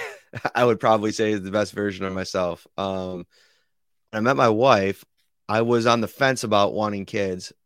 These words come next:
Um, and now, what, almost nine years later from having my son,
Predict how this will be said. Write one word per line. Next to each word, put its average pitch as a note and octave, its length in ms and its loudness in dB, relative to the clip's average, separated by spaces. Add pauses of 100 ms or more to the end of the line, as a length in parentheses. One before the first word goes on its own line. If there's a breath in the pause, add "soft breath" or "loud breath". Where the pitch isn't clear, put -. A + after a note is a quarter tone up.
Um, F2 540 -8 (1120)
and G#2 960 -2 (500)
now, G#2 680 0
what, F2+ 240 -4 (380)
almost G#2 300 -6
nine G#2 280 0
years G#2 340 -2
later A2 520 -2 (260)
from G#2+ 220 -4
having G2+ 280 -2
my G2 100 -4
son, A2 440 -2